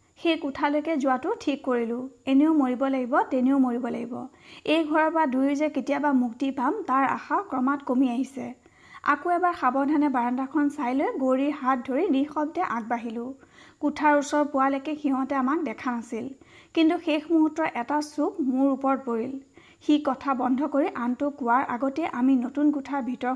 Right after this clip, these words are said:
সোমাই দুৱাৰখন জপাই দিলোঁ। কোঠাৰ ভিতৰখন এবাৰ চায়েই কিন্তু মোৰ মূৰ ঘূৰি গ'ল। কোনফালে কি খিৰিকী, কি দুৱাৰ, একোৱেই নাই। এয়া গৌৰীয়ে ক'লে আনিলে? অথচ মানুহ দুটাই যে ইয়াত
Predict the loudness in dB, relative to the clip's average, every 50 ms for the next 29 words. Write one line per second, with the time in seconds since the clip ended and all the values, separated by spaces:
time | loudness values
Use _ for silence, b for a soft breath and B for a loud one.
0 | -4 -4 -4 -2 -2 -2 -2 -4 -2 -2 -2 -2 -2 -2 0 2 4 4 4 2
1 | 0 -4 -4 -4 -2 -4 -6 -6 -6 -8 -10 -12 _ b b b b b b b
2 | b b b -2 -2 -2 0 2 2 4 4 2 2 2 0 0 2 0 0 0
3 | 0 -2 -2 0 0 0 0 -2 -4 -4 -2 -2 -2 0 2 2 2 2 2 2
4 | 2 4 4 4 2 2 2 2 0 -2 -2 -2 -4 -4 -4 -4 -4 -4 -6 -6
5 | -6 -10 -12 _ _ B B B B B B B B 4 6 6 6 6 4 2
6 | 2 2 2 2 0 0 0 0 0 0 -2 -2 -2 -2 -2 0 0 0 0 0
7 | -2 -2 -2 -2 -2 0 0 0 0 0 -4 -2 0 2 2 2 2 0 -2 -4
8 | -8 -10 -14 _ B B B B B B B B B 0 2 4 4 4 2 4
9 | 2 2 2 2 2 0 0 0 2 2 2 2 0 -2 -4 -6 -8 -8 -10 -10
10 | -14 _ b b b b b b -4 -2 0 0 -2 -2 0 0 0 0 2 2
11 | 2 0 2 0 0 0 0 0 2 2 2 2 2 2 0 -2 -2